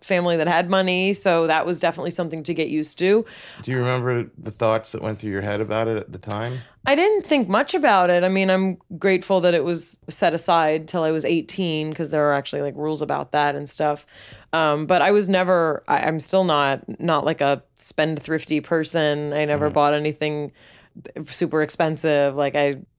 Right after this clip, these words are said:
Speaker 1: I, I, I got a car, you know, when I was sixteen,
Speaker 2: Right.
Speaker 1: but, like, that's the experience of many people in Los Angeles.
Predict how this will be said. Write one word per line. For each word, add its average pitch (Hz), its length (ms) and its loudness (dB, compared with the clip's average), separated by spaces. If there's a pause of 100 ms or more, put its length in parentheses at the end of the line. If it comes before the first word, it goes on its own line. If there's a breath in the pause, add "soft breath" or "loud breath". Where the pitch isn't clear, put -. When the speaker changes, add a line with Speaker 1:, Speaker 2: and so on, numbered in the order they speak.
Speaker 1:
I, - 240 0 (100)
I, 143 440 0
I 147 120 -2
got 143 160 0
a 139 60 -2
car, 139 720 2
you 170 100 -2
know, 147 120 -2
when 139 140 -4
I 135 80 -4
was 139 140 -4
sixteen, 196 540 0
Speaker 2:
Right. 196 60 0
Speaker 1:
but, 190 180 2
like, 170 180 0
that's 165 200 -2
the 175 60 -2
experience 156 380 -4
of 147 80 -4
many 151 220 0
people 147 220 -2
in 147 80 2
Los 143 160 -2
Angeles. 143 360 -2